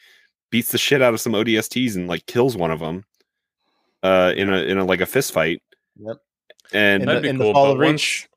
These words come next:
Speaker 3: once he becomes Master Chief, I don't want to,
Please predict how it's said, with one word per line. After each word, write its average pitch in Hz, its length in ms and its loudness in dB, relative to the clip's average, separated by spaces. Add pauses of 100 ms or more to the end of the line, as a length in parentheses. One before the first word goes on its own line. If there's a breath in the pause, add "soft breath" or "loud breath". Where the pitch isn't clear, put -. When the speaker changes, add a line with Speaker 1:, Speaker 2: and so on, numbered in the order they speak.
(180)
Speaker 3:
once 139 280 -2
he 156 60 -4
becomes 123 380 0
Master 101 400 -2
Chief, 92 320 -4
I 92 60 -2
don't 95 280 -2
want 92 360 -8
to, 95 260 -4